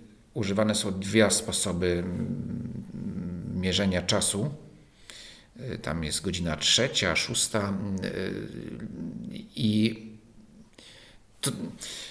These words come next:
no, nie wchodząc w szczegóły, w tym przypadku godzina dziesiąta oznaczała mniej więcej naszą godzinę między trzecią a czwartą. Czyli takie wczesne popołudnie.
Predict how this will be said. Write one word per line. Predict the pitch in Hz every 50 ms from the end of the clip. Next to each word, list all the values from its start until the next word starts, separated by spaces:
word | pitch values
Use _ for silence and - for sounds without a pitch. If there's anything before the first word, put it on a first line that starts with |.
| - - - - - -
no, | - 117 98 98
nie | 117 120
wchodząc | - 143 120 123 113
w | -
szczegóły, | - 143 123 107 117 113 98 - - - - - - - - - - - -
w | -
tym | - - 175 165
przypadku | 160 147 131 - 135 123 - - 143 139 143
godzina | 123 127 123 131 135 123
dziesiąta | 107 - - - 117 110 107 - 127 127 - - - - -
oznaczała | 139 127 120 110 98 - 117 104 98 101 113 123 - - - - - - - - - - _ _ _ _ _ _ - - - _ _ - - - - - - - - -
mniej | 127 117 110
więcej | 110 110 - 107 98 98 - -
naszą | 120 110 107 - 113 101 98 98 -
godzinę | 107 98 98 98 95 92 - - - -
między | 101 98 98 98
trzecią | - - 101 98 - 76
a | 85
czwartą. | - - - - - - - - - - _ _ _ _ - - _ _ _ _ _ _ - - - - _ - - - -
Czyli | - - 117 104 104 - - - - - - - - - - - - -
takie | - - - - - 90 90 87 - - - - - - - - -
wczesne | - - 101 - - 95
popołudnie. | - - - - 87 87 85 - -